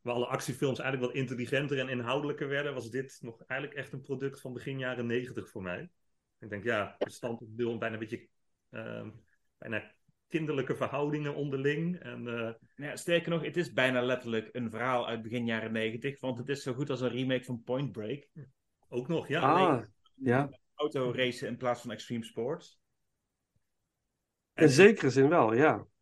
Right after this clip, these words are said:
Speaker 3: Ja.
Speaker 1: Ja, dus in, eh,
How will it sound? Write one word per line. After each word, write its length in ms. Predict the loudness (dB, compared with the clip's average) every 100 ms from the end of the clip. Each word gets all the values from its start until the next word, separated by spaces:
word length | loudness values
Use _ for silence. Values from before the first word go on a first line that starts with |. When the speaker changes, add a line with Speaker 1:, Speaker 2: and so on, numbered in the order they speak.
| 0
Speaker 3:
Ja. 300 | 0 0 -4 _ _ _ _ _ _ _ _ _ _ _ _ _ _ _ _ _ _ _ _
Speaker 1:
Ja, 200 | -10 -8
dus 160 | -6 -6
in, 220 | -6 -6
eh, 260 | -6 -6